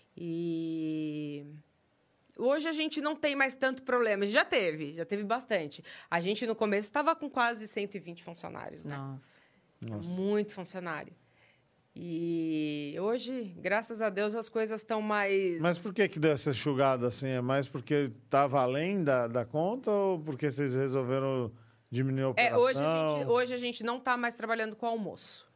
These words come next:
Speaker 1: Né? Antes a
Speaker 2: Ah, é,
Speaker 1: gente
Speaker 2: segunda
Speaker 1: tinha
Speaker 2: e terça também é fechado, não é isso?
Speaker 1: Isso, hoje a gente só abre de quarta a domingo, né? A partir da, de quarta, quinta e sexta, a partir das treze, das quinze horas.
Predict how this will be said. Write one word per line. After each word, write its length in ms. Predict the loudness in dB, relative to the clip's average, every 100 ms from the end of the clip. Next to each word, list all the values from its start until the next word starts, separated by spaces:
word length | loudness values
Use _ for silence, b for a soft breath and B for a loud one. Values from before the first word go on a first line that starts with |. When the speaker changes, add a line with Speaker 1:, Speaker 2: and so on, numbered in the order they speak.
| _ _ b b b b -6
Speaker 1:
Né? 180 | -2 0
Antes 320 | 0 0 0
a 80 | 0
Speaker 2:
Ah, 80 |
é, 40 | 2
Speaker 1:
gente 120 | 0
Speaker 2:
segunda 220 | 0 0 0
Speaker 1:
tinha 100 | 2
Speaker 2:
e 40 |
terça 240 | 2 2 -2
também 200 | -2 -2
é 40 |
fechado, 460 | -4 -4 -2 -2 0
não 160 | 0 0
é 100 | 0
isso? 340 | 0 -2 -4
Speaker 1:
Isso, 60 | -2
hoje 280 | -2 -2 -2
a 40 |
gente 420 | -2 -4 -2 -4 B B B
só 140 | -2 2
abre 240 | 2 0
de 100 | -4
quarta 400 | 0 2 2 0 -4 -2
a 200 | 0 0
domingo, 680 | -2 -4 -4 -4 -4 -6 -10 _
né? 360 | -6 0 2 2
A 40 |
partir 460 | 2 -2 -2 -2 -2
da, 160 | -2
de 160 | -6 -6
quarta, 420 | 2 2 2 -2
quinta 260 | -6 -8 -6
e 40 |
sexta, 300 | -6 -4 -6
a 20 |
partir 320 | -6 -8 -6 -6
das 240 | -4 -6
treze, 320 | -6 -6 -6 -2
das 540 | 0 0 -2 -8 -8
quinze 360 | -4 -2 0 2
horas. 500 | 2 2 -4 -14